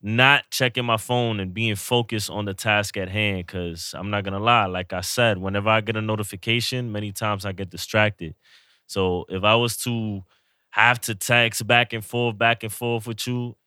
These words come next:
it wouldn't annoy me, but it would derail me, like, which in the long run would annoy me, 'cause then I would feel like, "Fuck, I'm not getting anything done." You know what I'm saying?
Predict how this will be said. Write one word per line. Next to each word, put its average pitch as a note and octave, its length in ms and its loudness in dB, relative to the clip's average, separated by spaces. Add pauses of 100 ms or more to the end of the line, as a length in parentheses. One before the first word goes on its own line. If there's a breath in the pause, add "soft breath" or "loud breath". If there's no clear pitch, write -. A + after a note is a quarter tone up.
(160)
it B2+ 100 4
wouldn't D#3 300 6
annoy A#2 360 4
me, F#3+ 200 0
but B2+ 220 2
it A#2+ 60 4
would C3 220 2
derail A#2 480 2
me, G2 200 -8
like, F2 260 -10 (840)
which A2 560 -2
in C3 160 -2
the A#2 100 2
long C3+ 460 4
run G2+ 320 0
would G#2 200 -2
annoy G2 340 -4
me, D#2+ 300 -12
'cause F#2+ 160 -8
then A#2 180 2
I A2+ 60 6
would G#2+ 180 0
feel G2+ 180 0
like, E2 200 -2
"Fuck, F2+ 400 -2
I'm F2+ 100 -6
not F#2+ 200 -2
getting F2+ 260 -2
anything E2 400 -8
done." F2 240 -4 (100)
You F2+ 100 -12
know E2+ 80 -8
what E2 80 -8
I'm D#2+ 80 -10
saying? F2 360 -8